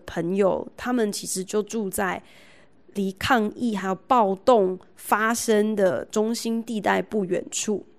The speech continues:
我有朋友他就说，他一觉醒来，然后自己的屋子里头全部都是烟味，因为呢，他住的地方不过就是隔着两条街，就是暴动分子前天晚上大肆纵火的犯案现场。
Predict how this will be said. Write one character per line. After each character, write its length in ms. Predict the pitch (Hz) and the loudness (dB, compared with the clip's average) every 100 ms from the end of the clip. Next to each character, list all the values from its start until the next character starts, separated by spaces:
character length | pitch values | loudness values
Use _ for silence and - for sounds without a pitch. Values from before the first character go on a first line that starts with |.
| _ _ _ _ _ | _ _ _ _ _
我 100 | 247 | 2
有 100 | 247 | 2
朋 160 | 175 196 | 2 2
友 160 | 214 190 | 2 0
他 160 | 185 | -4
就 160 | 190 208 | -4 -4
说， 320 | - 190 190 | -2 0 0
他 140 | 214 | 0
一 100 | 220 | -4
觉 240 | 196 202 202 | -2 0 -2
醒 240 | - 175 | -2 -6
来， 280 | - - - | -6 -8 -8
然 120 | - 180 | -6 -4
后 80 | |
自 160 | 196 220 | -2 -4
己 120 | 170 | -4
的 140 | 170 - | -6 -2
屋 240 | 220 240 | -2 0
子 100 | 220 | 0
里 80 | 175 | 0
头 220 | 175 170 | 0 -4
全 240 | - 185 | -2 -4
部 160 | 185 226 | -2 -2
都 160 | 196 190 | -2 -2
是 140 | 196 | -4
烟 380 | 180 190 185 196 | -2 0 0 0
味， 200 | 202 - - - - - | 0 -2 -8 -20 -10 0
因 100 | 294 | 2
为 100 | 285 | 4
呢， 140 | 240 | 2
他 200 | 220 254 | 2 0
住 100 | 247 | 2
的 80 | 226 | 2
地 100 | 226 | 0
方 200 | 214 208 | -2 -2
不 80 | 185 | 0
过 160 | 190 202 | 0 0
就 60 | |
是 100 | 202 | -2
隔 160 | 202 180 | -2 0
着 80 | 185 | 0
两 160 | - | -4
条 180 | 170 160 | -6 -6
街， 300 | 165 175 175 | -4 -2 -2
就 260 | 175 233 202 | 2 2 2
是 240 | - 226 - - - | 0 0 -2 -20 -6
暴 180 | - 226 | -2 0
动 240 | 214 220 202 | 0 -2 -2
分 180 | 220 | -4
子 140 | 185 175 | -4 -6
前 200 | 180 180 | -4 -2
天 160 | 196 | 0
晚 200 | 208 - | -2 -4
上 200 | - 196 190 | -4 -4 -2
大 320 | - 214 202 | -2 0 -2
肆 260 | 185 220 202 | -2 -4 -6
纵 260 | - 196 | -4 -4
火 160 | 180 - | -4 -8
的 80 | 175 | -6
犯 240 | - 190 | -2 -2
案 260 | - 196 170 | 0 -4 -4
现 340 | - 214 175 | -2 -2 -2
场。 300 | - - - | -6 -10 -10